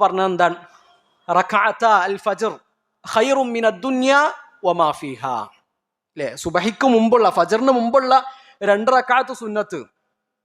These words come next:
അത് ഈ ദുനിയാവും അതിലുള്ളത് മുഴുവനും കിട്ടുന്നതിനേക്കാളും ഖൈറാണ്, ഉത്തമാണെന്നാണ് പറഞ്ഞിട്ടുള്ളത്. അപ്പൊ നമ്മൾ ആലോചിക്കേണ്ടതാണ്, ഫജറിന്റെ മുമ്പുള്ള രണ്ട് റക്അത്തിന് അത്ര കൂലി ഉണ്ട് എങ്കിൽ ഫജർ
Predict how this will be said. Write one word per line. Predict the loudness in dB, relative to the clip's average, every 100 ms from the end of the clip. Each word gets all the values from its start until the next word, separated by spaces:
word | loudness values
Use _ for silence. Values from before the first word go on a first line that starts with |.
| _ _ _ _ -2
അത് | 2 2 2 -4
ഈ | 0
ദുനിയാവും | 0 0 2 4 4 0 -2
അതിലുള്ളത് | -4 -4 -4 -2 -2
മുഴുവനും | -2 -2 0 0 0
കിട്ടുന്നതിനേക്കാളും | -6 -6 -4 -4 0 4 4 2 -8 _ _ _
ഖൈറാണ്, | -6 -4 0 2 2 0 -8 -16 _
ഉത്തമാണെന്നാണ് | _ -10 -4 -4 -2 -4 -4 -8 _ _ _ -16
പറഞ്ഞിട്ടുള്ളത്. | -14 -16 -18 -20 -20 _ _ _ _ _ _ _
അപ്പൊ | -8
നമ്മൾ | -2 0 2
ആലോചിക്കേണ്ടതാണ്, | 2 -2 -4 -4 0 0 -2
ഫജറിന്റെ | -4 -4 -6 -6 -6
മുമ്പുള്ള | -6 -2 0 2 2 0
രണ്ട് | -4 -2
റക്അത്തിന് | -2 2 2 2 -4 -8
അത്ര | -8 -8 -8
കൂലി | -8 -10 -8 -8
ഉണ്ട് | -8 -4 -4 -4
എങ്കിൽ | -10 -12 -16 -18 _ _ _ _ _ _ _ _ _ _
ഫജർ | -12 -8